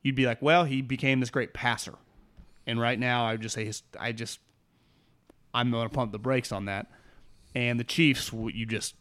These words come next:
you would trade Patrick Mahomes, literally him singular, for every play,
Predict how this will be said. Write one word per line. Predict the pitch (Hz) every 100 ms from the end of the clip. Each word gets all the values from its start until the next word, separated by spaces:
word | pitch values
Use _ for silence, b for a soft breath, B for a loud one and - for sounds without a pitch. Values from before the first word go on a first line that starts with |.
| _ _ _ -
you | 123
would | 127 113
trade | 143 123
Patrick | 135 123 - 107
Mahomes, | 113 120 110 101
literally | 120 139 127 110 107 - - - -
him | - 160 151
singular, | - - 185 170 156 165 175 b b -
for | 139
every | 131 127
play, | 127